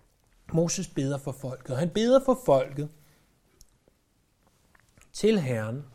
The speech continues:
på baggrund af to ting. Den ene er Herrens vidnesbyrd over for egypterne, og den anden er Guds barmhjertighed. Det er klart, at hvis egypterne eller andre folkeslag, de hørte om Gud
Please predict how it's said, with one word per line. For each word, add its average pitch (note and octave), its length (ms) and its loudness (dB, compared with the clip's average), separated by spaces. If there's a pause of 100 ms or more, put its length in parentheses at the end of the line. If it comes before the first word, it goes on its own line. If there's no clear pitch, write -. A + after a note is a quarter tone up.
(1500)
på F3+ 80 -4
baggrund E3 420 -2
af D#3+ 60 -6
to F3 220 -6
ting. - 220 -12 (580)
Den G3 200 -2
ene A#3 440 -4
er D#3 220 -2 (220)
Herrens F#3 760 4 (160)
vidnesbyrd D3+ 1040 0
over F3 260 6
for F3+ 80 2
egypterne, D3 560 -4
og B2 100 -10
den D3+ 100 -6
anden E3+ 340 -2
er E3 100 -4
Guds D3+ 380 -2
barmhjertighed. C3 720 -2 (1900)
Det A3+ 60 0
er - 40 -2
klart, B3+ 340 6
at G3 100 2
hvis F3+ 280 0
egypterne A3 520 2
eller D3+ 140 4
andre G3+ 280 2
folkeslag, E3+ 640 2
de E3+ 120 -2
hørte C#3+ 220 0
om B2 120 -4
Gud A#3+ 400 2